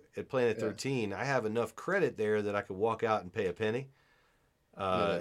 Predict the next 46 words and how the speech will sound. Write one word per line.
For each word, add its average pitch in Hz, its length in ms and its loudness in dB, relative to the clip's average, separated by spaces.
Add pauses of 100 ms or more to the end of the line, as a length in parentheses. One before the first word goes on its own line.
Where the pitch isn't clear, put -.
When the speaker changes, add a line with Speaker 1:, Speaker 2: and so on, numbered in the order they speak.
Speaker 2:
Yeah, 95 60 -2
Speaker 1:
at 95 80 -4
this 90 160 0
Speaker 2:
gotcha. - 120 -12
Speaker 1:
<laughs> 196 240 12
point. 185 220 6
So, 139 220 8
you 143 140 6
know, 135 180 4
like, 110 280 4 (280)
it'd 113 80 -10
be 123 80 -2
fun 170 360 4
to, 165 60 4
like, 127 200 4
go 143 160 0
in 143 60 0
there 139 80 0
and 123 60 -8
check 147 140 2
it 139 80 -2
out. 143 180 2
I 135 120 2
did 143 160 -2
some 143 180 -2
of 127 60 0
the 110 140 2 (120)
sign 135 380 -4
work, 151 380 -4
early 127 260 -4
sign 131 280 -2
work 139 260 -8
there, 135 320 -8 (640)
uh, 98 420 -4 (640)
and 98 260 -8
I - 80 -10
walked 113 280 -2
through 123 120 -8
the 113 80 -8
place 120 280 -2
before 113 320 -2
it 107 80 -10
was 95 100 -12
finished. 135 540 -4 (840)
But, 95 260 -2
um, 92 360 -4